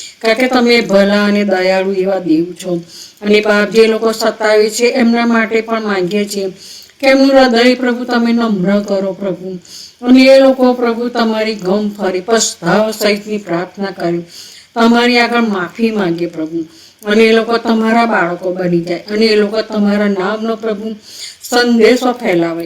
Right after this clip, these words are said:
એવું તમે થવા દેજો પ્રભુ. જે વચનો વાંચવામાં આવ્યા એ વચનો પર તમારો પુષ્કળ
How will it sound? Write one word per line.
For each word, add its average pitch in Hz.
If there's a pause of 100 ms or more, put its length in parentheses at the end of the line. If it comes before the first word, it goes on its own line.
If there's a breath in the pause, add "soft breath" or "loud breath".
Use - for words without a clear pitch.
એવું 202
તમે 208
થવા 151
દેજો 156
પ્રભુ. 165 (500 loud breath)
જે 202
વચનો 233
વાંચવામાં 247
આવ્યા 160
એ 208
વચનો 233
પર 165
તમારો 185
પુષ્કળ 202